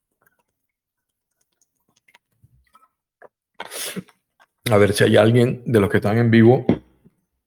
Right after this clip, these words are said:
que quieran levantar la mano para alguna pregunta. Eh, aquí está Lina Gaby. Gaby, voy a abrirte el micrófono. Lina, tienes el micrófono abierto, puedes darle el botón y hablar cuando tú quieras.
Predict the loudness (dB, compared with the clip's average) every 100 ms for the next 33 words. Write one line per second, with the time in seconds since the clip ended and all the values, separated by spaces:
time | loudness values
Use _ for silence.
0 | _ -8 -4 -4 -2 -2 -4 -2 -2 -2
1 | 0 0 -2 -2 -2 -2 -2 -4 -4 -4
2 | -4 -4 -4 -6 -6 -6 -8 _ _ _
3 | _ -12 -8 -6 -6 -8 -10 -12 _ _
4 | _ _ _ _ _ _ _ _ -14 -10
5 | -6 -4 -4 -4 -10 _ _ -4 0 0
6 | 0 -2 -4 -4 -2 0 0 -4 -6 -14
7 | _ _ _ -4 -4 -4 -8 -12 -6 -4
8 | -2 -4 -4 -4 -4 -2 0 0 -6 -12
9 | -16 _ _ _ _ _ -14 -6 -2 -2
10 | 0 -2 -2 -8 -14 -4 -2 0 -2 0
11 | -2 -2 -4 -4 -2 -4 -4 -4 -4 0
12 | 0 2 0 0 0 0 0 0 0 -2
13 | -2 -2 -4 -4 -2 -2 -2 -8